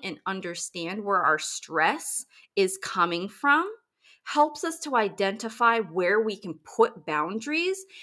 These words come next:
and what parts of our lives maybe need a new system for handling them. If you are feeling stressed and burnt out from social media, that's a good sign that what you're doing right now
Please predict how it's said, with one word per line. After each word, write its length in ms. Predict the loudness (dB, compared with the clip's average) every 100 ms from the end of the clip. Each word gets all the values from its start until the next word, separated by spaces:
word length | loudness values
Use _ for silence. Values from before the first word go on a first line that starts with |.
| -12 -4
and 180 | -2 2
what 240 | 2 2
parts 320 | 2 2 2
of 160 | -4 -2
our 160 | 0 2
lives 640 | 4 6 6 4 -2 -2
maybe 440 | 2 2 2 0
need 420 | 2 2 0 -4 -8
a 60 | -8
new 200 | -6 -6
system 680 | -8 -8 -8 -6 -6 -6 -8
for 180 | -14 -14
handling 640 | -6 -4 -2 -2 -4 -4
them. 380 | -8 -10 -10 -20 _ _ _ _ _ _ _ _ -2
If 240 | -2 -2
you 220 | -2 2 4
are 120 | 2
feeling 540 | -2 -2 0 0 -2
stressed 640 | -10 -12 -2 -2 -2 -8 -12
and 220 | -10 -4
burnt 320 | 0 0 0 -2
out 420 | 0 2 2 -2
from 200 | -12 -12
social 500 | -10 -2 -2 -2 -6
media, 760 | -8 -8 -6 -2 0 2 0 -2 -16 _ 0
that's 300 | 4 4 4
a 80 | -4
good 380 | 2 2 2 -2
sign 720 | 0 4 6 4 4 -2 -6 -12 -2
that 180 | 0 4
what 220 | 6 4
you're 180 | 2 -6
doing 540 | -6 -6 -4 -2 -2
right 240 | -2 -2 -2
now 380 | -2 0 0